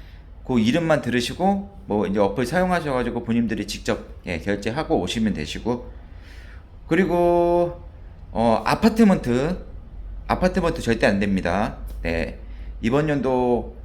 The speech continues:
일월 달부터 법안 개정이 돼가지고 이제 거주 등록을 해야 돼요. 근데 호텔 같은 경우에는 거주 등록을 여권을 맡기면서, 맡기게 되면서,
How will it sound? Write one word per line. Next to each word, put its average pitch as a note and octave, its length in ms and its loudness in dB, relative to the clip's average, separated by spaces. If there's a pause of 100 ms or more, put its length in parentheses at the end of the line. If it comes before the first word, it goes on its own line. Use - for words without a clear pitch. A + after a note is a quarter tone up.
(320)
일월 A#3+ 240 8
달부터 C#3+ 800 2
법안 C3+ 500 0
개정이 A#2 400 -2
돼가지고 A2+ 840 0 (800)
이제 A2+ 640 2 (320)
거주 B3 540 6
등록을 E3 440 4
해야 A3+ 200 8
돼요. G#2+ 580 2 (200)
근데 C#3 160 2
호텔 A#3+ 240 2
같은 A#3 220 4
경우에는 C3 420 2
거주 B2 220 -4
등록을 F3+ 340 0
여권을 C3 320 0
맡기면서, A2+ 560 0 (200)
맡기게 A#2 340 0
되면서, G#2 580 0